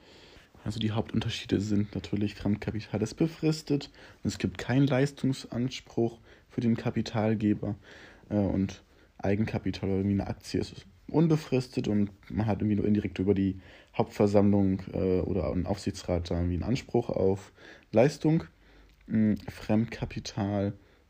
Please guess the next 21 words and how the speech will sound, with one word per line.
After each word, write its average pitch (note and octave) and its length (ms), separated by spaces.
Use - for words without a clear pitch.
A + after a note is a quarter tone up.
kommt - 240
vorrangig G2+ 640
aus F#2 400
irgendwie F#2+ 580
der G#2 80
Vermögensmasse, A2 920
das G#2+ 120
ist - 60
ein - 60
Festbetrag. C3+ 840
Eigenkapital A2 880
kommt - 220
nachrangig, C3+ 720
äh, A#2 280
aus - 120
der - 120
Vermögensmasse, A2 800
ist - 140
ein G2+ 40
Restbetrag. C#3+ 800
Mm, G#2+ 440